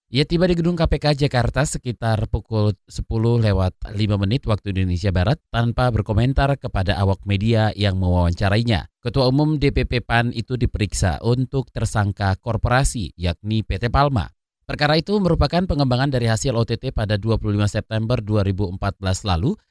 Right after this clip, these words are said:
dan saat itu K P K menetapkan Gubernur Riau periode dua ribu empat belas hingga dua ribu sembilan belas, Anas Makmun, dan Ketua Asosiasi Petani Kelapa Sawit Indonesia Riau, Gulat Medali Emas Manurung.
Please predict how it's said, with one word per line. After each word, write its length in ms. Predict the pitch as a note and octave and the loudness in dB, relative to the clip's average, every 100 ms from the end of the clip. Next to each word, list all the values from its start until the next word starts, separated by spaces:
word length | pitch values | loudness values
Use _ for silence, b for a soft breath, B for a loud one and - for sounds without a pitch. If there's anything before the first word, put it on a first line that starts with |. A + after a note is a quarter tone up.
| _ _ | _ _
dan 240 | G2 G2+ F2+ | -2 0 0
saat 240 | E2+ F#2+ | -2 -4
itu 160 | - F2+ | -4 -4
K 80 | - | -2
P 160 | A2 G#2 | -2 0
K 80 | A2+ | 0
menetapkan 480 | G#2 F#2 F#2+ G#2 G2 | 0 0 -2 -2 -4
Gubernur 400 | E2+ F#2 A2+ F#3 | 0 0 2 2
Riau 240 | B2+ G2 G2 | 4 2 2
periode 480 | - F#2+ F#2+ G2+ | 0 0 2 2
dua 160 | F2+ G2+ | 2 2
ribu 240 | F#2 F#2 | 2 -2
empat 240 | F#2+ A2 C3 | -2 -4 0
belas 240 | C#3 C#3 | 0 0
hingga 240 | B2+ B2 A#2+ | -2 0 0
dua 160 | A#2 | 2
ribu 320 | A2+ A2 G#2 | 0 0 0
sembilan 320 | G2+ F#2+ F#2+ F#2 | -2 0 0 0
belas, 160 | F#2+ | -2
Anas 480 | - G2 A#2 A2 A2+ | -2 -2 0 0 -2
Makmun, 400 | A#2 D3 B2+ E2+ - _ _ - | -4 -2 -2 -2 -6 _ _ -4
dan 240 | G2+ A#2+ | 0 0
Ketua 400 | A#2+ A#2+ A2 G2 | 0 -2 0 2
Asosiasi 560 | G#2 A#2 - G#2 - G#2+ | 0 0 0 0 0 -4
Petani 380 | - - D#3+ F#3+ | -4 -2 -2 -2
Kelapa 260 | D#3 C#3 | -2 -2
Sawit 300 | B2+ A2 G2+ | 0 0 0
Indonesia 480 | G2+ G2 F2 F#2+ G2+ | 0 -2 0 0 0
Riau, 320 | A2+ A#2 A2+ - _ | 2 2 2 -2 _
Gulat 400 | A2 B2 B2 - | -4 0 2 0
Medali 400 | A2+ G#2+ G#2+ G2+ | -2 2 2 2
Emas 320 | F#2+ F2+ F2 | 0 -2 -2
Manurung. 480 | - F#2 G#2+ F2 B1 | -2 0 2 0 -4